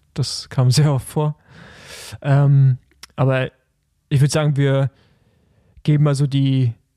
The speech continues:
die ersten durch und mal gucken, wie weit wir kommen, ob wir jetzt heute alle machen oder ob wir uns ein paar für das nächste Mal aufheben.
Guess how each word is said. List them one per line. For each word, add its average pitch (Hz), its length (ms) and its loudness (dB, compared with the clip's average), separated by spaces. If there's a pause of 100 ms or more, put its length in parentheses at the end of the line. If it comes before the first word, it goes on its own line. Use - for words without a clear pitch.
(340)
die - 60 -4
ersten 139 380 -2
durch 143 260 0
und 139 60 2
mal 127 60 0
gucken, - 240 -6
wie 131 80 2
weit 131 180 -2
wir 127 80 -2
kommen, 131 240 -2
ob 127 160 -6
wir 131 80 -2
jetzt 123 160 -6
heute 127 160 -2
alle 131 200 0
machen 127 260 -2
oder 123 140 -2
ob - 120 -6
wir 131 60 -6
uns 127 160 -4
ein - 20 -20
paar 123 200 -2
für 123 440 -4 (340)
das - 160 -4
nächste 120 360 -2
Mal 117 140 -2
aufheben. 123 440 -4